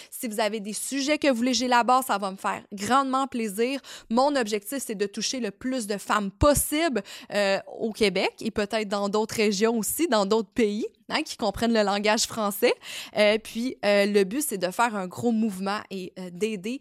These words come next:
de plus de personnes possible en santé, de partager le, le, le message, parce que moi, c'est ça qui m'est arrivé.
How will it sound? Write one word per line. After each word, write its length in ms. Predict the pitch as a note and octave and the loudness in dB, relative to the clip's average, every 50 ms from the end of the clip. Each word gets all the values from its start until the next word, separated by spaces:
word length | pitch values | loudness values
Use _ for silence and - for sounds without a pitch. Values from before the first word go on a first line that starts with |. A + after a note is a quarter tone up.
| - - - | -10 -6 -4
de 80 | G#3 G#3 | -4 -4
plus 340 | - - D#4+ F4 G4+ E4+ | -2 0 2 2 2 4
de 80 | B3 A3+ | 2 0
personnes 600 | G3+ - - D4+ C#4 - - - D#4 D#4 D#4+ C4+ | 0 0 0 0 0 0 0 0 2 2 2 2
possible 420 | - A#3+ G#3 - - C#4+ C#4+ A#3+ - - | 2 2 2 0 0 -2 -2 -2 0 0
en 160 | A#3 G#3 G3+ | 0 2 2
santé, 500 | - - C#4 B3+ A3+ G#3 - C#4+ C#4 B3 - - - - - | 2 2 2 2 2 0 -2 -4 -4 -6 -8 -14 -16 -8 -4
de 80 | A3 G#3 | -4 -4
partager 600 | - _ - E4 - - - D4 B3+ G#3 A#3 B3+ | 0 _ 4 4 4 4 2 2 2 2 2 2
le, 100 | B3 A3 - _ - | 0 0 -2 _ -6
le, 260 | - A3 G3+ F#3+ G3 | -4 -2 0 0 2
le 140 | G3+ G3+ G3+ | 2 0 0
message, 580 | G#3 A3 B3 A#3+ A3+ - - B3+ C4+ C4+ - | 2 2 2 2 0 0 0 2 2 2 0
parce 160 | - A3+ G#3+ - | -2 -6 -6 -6
que 100 | - A3 | -4 -2
moi, 140 | A#3 C#4+ | -2 -2
c'est 140 | F4+ - - | -2 -2 -4
ça 160 | G#3+ - C#4 | -4 -6 -6
qui 160 | C4 - - A3+ | -6 -6 -4 -2
m'est 80 | G#3+ | -2
arrivé. 440 | F#3+ G3 G3 F3+ F#3+ F#3 A3 A#3+ | -2 -2 -4 -6 -8 -8 -8 -8